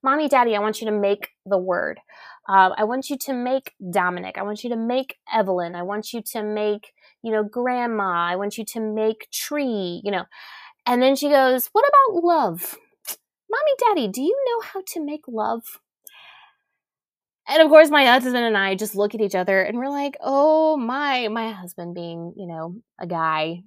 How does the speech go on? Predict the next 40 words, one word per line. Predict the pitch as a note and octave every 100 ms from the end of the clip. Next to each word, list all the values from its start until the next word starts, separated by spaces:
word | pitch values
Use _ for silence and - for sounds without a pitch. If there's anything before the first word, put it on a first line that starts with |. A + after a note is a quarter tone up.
| G#3+
goes, | F3+ E3+
"Yeah, | D#3+ F3 B3
boy." | A3 C4+ C4+ A#3+ A#3 -
And | F#3+
I'm | F#3 F3+ F#3
just | F3 E3+ - - - -
chuckling. | - E3 - D3 C3+ D#3+ - _ _ _ _ - - - -
She, | -
of | A#3+
course, | B3+ A3+
she | A3
had | G3 F3
no | D#3+ D3 -
idea | - - -
what | - -
she | G3
was | F3
actually | - - - - G3
asking. | E2 G3 - B3+
And | A#3
I | G#3
just | A3 A3
simply | G#3 G3+ G3
wrote | F#3+ F#3 F#3
the | F3
word | E3 E3
love | D#3 B2+ C3 -
because | - - G#3+
I | B3+
knew | C4+ D4 F#4 D#4+ D4 C#4
she | - G#3+
was | G#3+ G#3
not | F#3+ F#3 F3+ -
asking | F3+ F3 F#3 F3+
a |
sex | F3 E3+ -
question. | - E3+ - E3 E3
She | F3 F3
was | F3+ F3 -
just | - F#3+ - - -